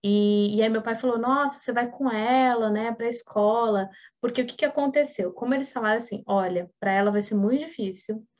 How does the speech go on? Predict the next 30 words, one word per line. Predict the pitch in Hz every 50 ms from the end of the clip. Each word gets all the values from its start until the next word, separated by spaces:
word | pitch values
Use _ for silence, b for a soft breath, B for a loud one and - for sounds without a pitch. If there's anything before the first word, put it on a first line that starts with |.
| B B B B B B _
eu | 202 196 196
acho | 190 190 196 - -
que | - 214
ela | 196 196
vai | 190 196 196
sofrer | - - - 202 202
muito", | 226 262 294 262 226 214 214 214 226 233 -
o | 226
pessoal | 226 214 208 208 208 196
da | 190 208
escola | 208 - - - 196 185 196
falou. | 196 - 214 208 208 202 - B B B B B _
Então, | 208 202 202 233 233 233 233 233 233 233 240
ela | 214 208 208
teria | 208 226 220 226 220
que | 220 - 233
voltar | 208 202 214 247 - 370 - _ 277 233 220
um | 214 202
ano, | 185 180 180 202
ou | 214
seja, | 208 - 208 196 196 202
eu | 202
ia | 202 196
ter | 220 214
que | - -
fazer | 214 208 220 220 214 220 220
novamente | 214 220 240 254 294 277 262 247 240 247 247 240 - 262
a | 240 233 233 233
nona | 226 220 226 233 254 269 269
série. | - - 214 202 196 190 180